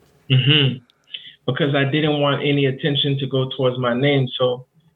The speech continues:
I used Psalm forty-five until people just kept saying my name. So I was like, "Okay, whatever."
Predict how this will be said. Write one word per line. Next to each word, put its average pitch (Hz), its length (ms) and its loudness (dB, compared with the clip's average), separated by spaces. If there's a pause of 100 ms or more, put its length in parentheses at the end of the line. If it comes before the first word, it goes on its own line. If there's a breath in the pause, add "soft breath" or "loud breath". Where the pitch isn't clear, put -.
(140)
I - 60 -4
used 135 300 2
Psalm 131 320 2
forty-five 135 580 0
until 131 280 0
people 139 300 -2
just 127 240 -2
kept 127 240 0
saying 127 220 2
my 123 180 4
name. 139 340 4
So 127 80 0
I 123 60 0
was 131 100 -6
like, 135 180 -4
"Okay, 135 220 -2
whatever." 131 560 0